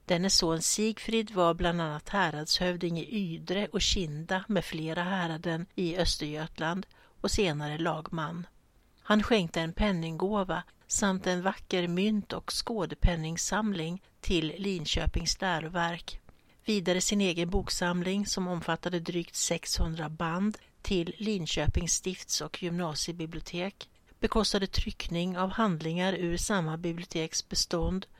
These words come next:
samt instiftade det gamiska stipendiet som årligen utdelades vid de fria konsternas akademi.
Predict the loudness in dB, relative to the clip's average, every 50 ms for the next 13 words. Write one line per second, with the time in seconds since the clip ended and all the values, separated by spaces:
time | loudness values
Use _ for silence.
0 | -20 -12 -6 -4 2 2 4 4 4 0 -2 -2 -2 0 0 2 0 0 -2 -2
1 | -2 -2 -2 0 0 0 -2 -2 -4 -4 -4 -6 -2 0 2 4 4 4 4 4
2 | 2 2 0 -2 0 -2 -2 -2 -2 -4 -4 -6 4 6 6 6 6 4 4 4
3 | 2 0 0 -4 -8 -12 -16 -18 -18 -18 _ -20 _ -4 0 4 6 6 6 4
4 | 2 2 2 2 2 2 0 -4 -4 -4 -4 -4 -2 -2 -2 -2 -2 -4 -6 -4
5 | -4 -6 -4 -4 -4 -6 -4 -4 -6 -6 -6 -8 -12 -18 _ _ -10 -8 -4 0
6 | 0 0 0 0 -2 -4 -4 -6 -10 -6 -2 -2 2 2 2 2 2 -6 -8 -8
7 | -8 -8 -8 -8 -10 -12 -10 -10 -10 -8 -4 -2 -2 -2 -2 -4